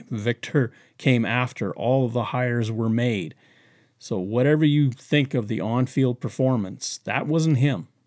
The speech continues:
That team with its twenty-two game losing streak, and I'm just to point this out,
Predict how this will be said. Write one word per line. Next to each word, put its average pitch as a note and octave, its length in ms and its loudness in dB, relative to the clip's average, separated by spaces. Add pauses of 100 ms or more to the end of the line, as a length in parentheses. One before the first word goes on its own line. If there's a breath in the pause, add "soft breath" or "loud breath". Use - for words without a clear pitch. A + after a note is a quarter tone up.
(840)
That B2 240 -2
team D3 680 4
with - 360 -4
its - 360 -2
twenty-two C#3 540 0
game B2+ 300 2
losing A#2+ 320 0
streak, A2+ 360 -4
and A2+ 140 -4
I'm G#2+ 240 -4 (340)
just D3 340 -4 (880)
to - 180 -20
point C3+ 320 -4
this A#2 200 -4
out, G#2 260 -4